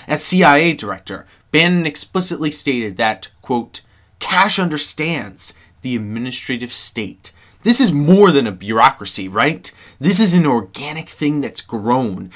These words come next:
It has its own courts. It puts its own legislation out in the Federal Register. It has its own enforcement capability. It's an absolute government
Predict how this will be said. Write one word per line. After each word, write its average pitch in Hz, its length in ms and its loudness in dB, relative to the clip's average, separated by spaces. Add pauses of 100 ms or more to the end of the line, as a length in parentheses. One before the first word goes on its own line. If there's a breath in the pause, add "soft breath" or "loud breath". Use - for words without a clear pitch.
(120)
It - 140 -4
has 175 300 0
its 165 160 -4
own 156 200 -2
courts. - 600 -2 (140 loud breath)
It 180 200 -2
puts - 460 0
its 139 240 -4
own 156 320 -2
legislation 143 720 0
out 151 260 0
in 143 80 0
the 127 80 -4
Federal 131 400 -4
Register. - 640 -8 (200 loud breath)
It 170 100 -6
has 180 320 2
its 170 120 -2
own 160 200 -2
enforcement 160 600 -4
capability. 98 720 -8 (240 loud breath)
It's 180 220 0
an 175 180 -6
absolute 180 640 -2
government 143 480 -2